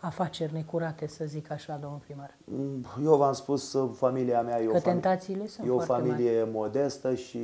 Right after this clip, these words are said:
Speaker 2: uh, eu am fost educat să muncesc și să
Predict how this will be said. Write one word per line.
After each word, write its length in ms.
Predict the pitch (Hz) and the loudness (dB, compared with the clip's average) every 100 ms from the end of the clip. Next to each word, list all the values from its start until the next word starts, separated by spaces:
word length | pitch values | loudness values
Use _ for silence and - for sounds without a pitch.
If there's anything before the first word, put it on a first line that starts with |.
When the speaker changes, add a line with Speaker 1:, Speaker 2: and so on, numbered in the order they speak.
| 117 117 117 - | -2 -2 -6 -12
Speaker 2:
uh, 240 | - 107 110 | -4 0 2
eu 100 | 120 | 2
am 80 | 117 | 0
fost 280 | 110 113 - | -2 -6 -4
educat 420 | 98 101 110 107 | -8 -2 -2 -2
să 120 | - | -6
muncesc 640 | 101 98 98 139 135 - - | -4 -4 0 0 0 -6 -18
și 280 | - - 107 | -18 -12 -10
să 560 | - 104 98 92 87 | -6 -2 0 0 -4